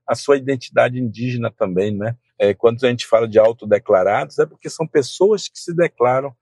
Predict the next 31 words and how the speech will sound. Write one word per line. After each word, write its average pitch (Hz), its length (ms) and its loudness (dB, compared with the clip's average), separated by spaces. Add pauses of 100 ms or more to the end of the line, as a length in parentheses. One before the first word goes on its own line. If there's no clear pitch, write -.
(180)
indígenas 135 1000 -2 (180)
e 120 160 -4
concorrem 131 640 0
com 135 140 -2
essa 127 500 0
condição. 113 580 -2 (260)
Tudo 208 220 -4
bem, 185 260 2
tudo 123 240 -12
perfeito, 127 560 0
acho 113 160 -4
que - 120 -20
tem 127 140 -2
que 120 60 -12
ser - 140 -4
assim 110 220 -6
mesmo, 131 400 0 (280)
é, 107 180 2
e 113 80 -2
cada 135 300 2
vez 143 240 -4
mais 131 320 0
espero 120 460 -2
que - 140 -8
o 143 60 -4
povo 139 260 2
brasileiro 120 520 0
vá 131 180 6
assumindo 135 800 -6
a 95 100 -8
sua 95 420 -2